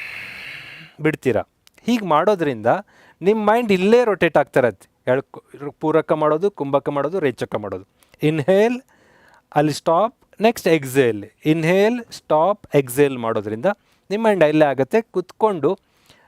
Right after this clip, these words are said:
ಈ ಥರ ಮಾಡ್ಬೋದು ಸಿಂಪಲ್ಲಾಗಿ. ನೆಕ್ಸ್ಟು ಒಂದು ಮೂಗಿನ ಹೊಳ್ಳೆಯಲ್ಲಿ ಎಳೆದುಕೊಂಡು ಇನ್ನೊಂದು ಮೂಗಿನ ಹೊಳ್ಳೆಯಲ್ಲಿ ಬಿಡೋಂಥದ್ದು,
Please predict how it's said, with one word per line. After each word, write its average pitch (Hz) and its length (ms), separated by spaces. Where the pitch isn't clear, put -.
ಈ 214 160
ಥರ 214 220
ಮಾಡ್ಬೋದು 110 480
ಸಿಂಪಲ್ಲಾಗಿ. 127 640
ನೆಕ್ಸ್ಟು 226 560
ಒಂದು 240 600
ಮೂಗಿನ 202 400
ಹೊಳ್ಳೆಯಲ್ಲಿ 175 540
ಎಳೆದುಕೊಂಡು 160 800
ಇನ್ನೊಂದು 214 320
ಮೂಗಿನ 175 300
ಹೊಳ್ಳೆಯಲ್ಲಿ 139 320
ಬಿಡೋಂಥದ್ದು, 113 680